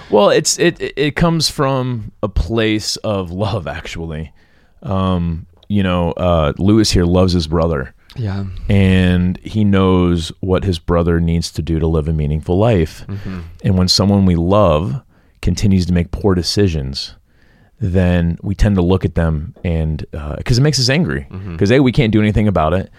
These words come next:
Speaker 1: And worse, like, you're watching someone harm themselves.
Speaker 2: Yeah.
Speaker 1: So it, it, that feeling comes out in anger, and it comes out with calling people ignorant and calling them idiots and calling them stupid.
Speaker 2: Mm.
Speaker 1: Uh, that is, that is, uh,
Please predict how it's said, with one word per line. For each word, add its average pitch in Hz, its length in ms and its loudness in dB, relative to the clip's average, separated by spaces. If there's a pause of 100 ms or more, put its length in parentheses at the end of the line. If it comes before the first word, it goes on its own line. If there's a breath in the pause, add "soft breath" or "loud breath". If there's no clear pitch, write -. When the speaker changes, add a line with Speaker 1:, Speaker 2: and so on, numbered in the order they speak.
(420 loud breath)
Speaker 1:
And 92 160 2
worse, 156 480 4 (100)
like, 104 220 -2
you're 110 120 2
watching 120 380 0
someone 117 300 0
harm 123 260 -2
themselves. 82 640 -6 (120)
Speaker 2:
Yeah. - 100 -20 (240 loud breath)
Speaker 1:
So 110 440 4 (240)
it, - 220 -2
it, 82 340 -2
that 104 220 0
feeling 123 420 0
comes 107 300 0
out 98 280 2
in 98 220 0
anger, 98 340 -2
and 92 200 -4
it 92 40 -4
comes 98 240 -2
out 101 140 2
with 95 140 -4
calling 98 280 0
people - 320 -6
ignorant 95 380 -2 (160 loud breath)
and 98 140 -2
calling 101 260 2
them 98 140 0 (100)
idiots 104 460 0 (260 loud breath)
and 95 100 0
calling 104 300 2
them 95 140 -2
stupid. 101 680 0 (180)
Speaker 2:
Mm. 82 240 -14
Speaker 1:
Uh, 95 300 4 (240)
that 107 340 2
is, 101 460 2
that 101 460 -2
is, 98 380 0
uh, 85 520 0